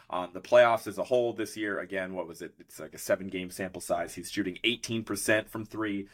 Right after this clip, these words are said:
and he was one of eight in Game one against the Warriors. Uh, I think the first three he hit was, like,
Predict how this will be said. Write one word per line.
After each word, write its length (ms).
and 120
he 80
was 160
one 180
of 140
eight 260
in 200
Game 260
one 200
against 340
the 80
Warriors. 540
Uh, 180
I 60
think 180
the 80
first 340
three 220
he 80
hit 200
was, 160
like, 280